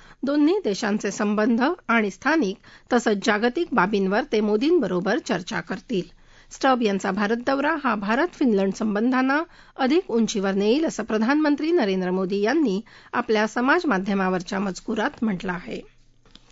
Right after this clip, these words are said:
केंद्रीय नागरी हवाई वाहतूक मंत्री राममोहन नायडू यांच्या अध्यक्षतेखाली आज विजयवाडा विमानतळाचे नवीन टर्मिनल तसंच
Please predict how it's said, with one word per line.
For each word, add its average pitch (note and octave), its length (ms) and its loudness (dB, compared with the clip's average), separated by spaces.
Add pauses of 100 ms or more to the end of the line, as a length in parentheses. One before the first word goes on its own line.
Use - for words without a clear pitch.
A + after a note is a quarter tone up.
(120)
केंद्रीय E4 460 2
नागरी A#3 540 2
हवाई A3+ 360 2
वाहतूक G3+ 480 -2
मंत्री A3 400 2
राममोहन C4+ 480 0
नायडू G#3 460 2 (340)
यांच्या A3 440 2
अध्यक्षतेखाली G3 1000 -2 (320)
आज A3+ 260 2
विजयवाडा C#4+ 640 0
विमानतळाचे G3 760 0
नवीन F#3 300 2
टर्मिनल G#3+ 540 0 (320)
तसंच A#3 380 0